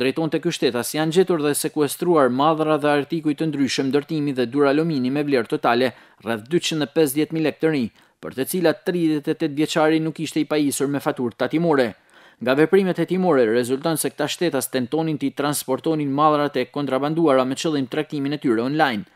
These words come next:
Materialet proceduriale i kaluan prokurisë për veprat penale, kontraband me mallra të tjera,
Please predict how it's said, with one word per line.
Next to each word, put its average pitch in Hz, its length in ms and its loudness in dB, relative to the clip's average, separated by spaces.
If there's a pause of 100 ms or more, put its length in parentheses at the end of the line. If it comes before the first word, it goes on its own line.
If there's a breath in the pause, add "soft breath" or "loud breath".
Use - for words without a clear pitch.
(280 soft breath)
Materialet 139 580 0
proceduriale 135 720 0 (320 soft breath)
i - 80 -14
kaluan 160 320 0
prokurisë 165 480 0
për 139 240 0
veprat 143 240 -2
penale, 139 400 -2
kontraband 147 560 0
me 139 80 -4
mallra 143 320 0
të 160 160 -4
tjera, 120 300 2